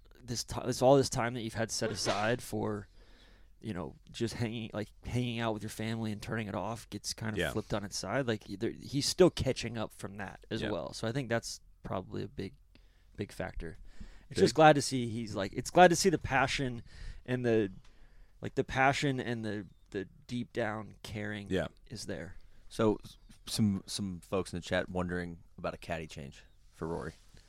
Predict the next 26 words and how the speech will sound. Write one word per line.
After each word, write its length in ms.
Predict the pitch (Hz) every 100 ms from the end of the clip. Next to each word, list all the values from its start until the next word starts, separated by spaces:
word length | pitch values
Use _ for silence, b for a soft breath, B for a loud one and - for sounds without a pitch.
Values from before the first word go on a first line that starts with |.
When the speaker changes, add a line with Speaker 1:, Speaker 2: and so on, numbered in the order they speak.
| b
Speaker 3:
or 120 | 90
a 40 | 87
team 280 | - 92
change. 340 | 85 80 76 -
What 120 | 95
do 60 | 90
you 60 |
guys 120 | 85
think 100 | 82
about 160 | 82 -
that? 200 | 50 - - - - - - - - - -
Speaker 2:
Uh, 520 | 147 143 131 135 120 B B B B B B B - - - - -
I, 140 | 104 -
I, 180 | 123 104
yeah, 260 | 104 104 87
I 80 | 104
floated 440 | - 110 113 117
that 240 | 123 135
in 100 | 107
the 60 | 123
past 520 | 135 131 143 - - -
in 140 | 101
that 200 | 95 90 - - b b b b
I, 140 | 90 95
I 120 | 95
cannot 680 | - - 104 101 101 -